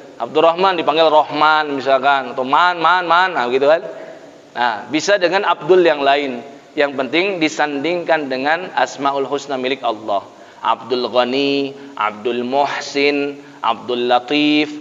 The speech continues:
Abdul Rauf, apalagi? Pokoknya Asmaul Husna. Ya. Yang selain itu, se-, menye-, apa,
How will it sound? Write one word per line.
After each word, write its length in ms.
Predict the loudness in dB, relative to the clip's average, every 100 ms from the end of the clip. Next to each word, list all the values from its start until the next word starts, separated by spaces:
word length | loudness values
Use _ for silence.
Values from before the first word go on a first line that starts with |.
| -16 -4
Abdul 400 | -4 -2 -4 -2
Rauf, 720 | 2 2 2 0 0 0 -2 -8 -18 -20 -20 -8
apalagi? 400 | 0 0 0 -4 -8 -12
Pokoknya 320 | -4 0 0
Asmaul 240 | 0 -2 -2
Husna. 320 | -6 -8 -10 -16 -20 -20 _ _
Ya. 240 | -4 -4 -6 -18 -20 -20 -20 _ _ _ 0
Yang 480 | 2 2 0 -2 0
selain 320 | 2 2 2
itu, 240 | 0 2 2 0 -4 -14 -20 -20 -20
se-, 800 | -2 2 4 4 6 4 2 -2 -4
menye-, 240 | -2 -2 0
apa, 240 | -2 2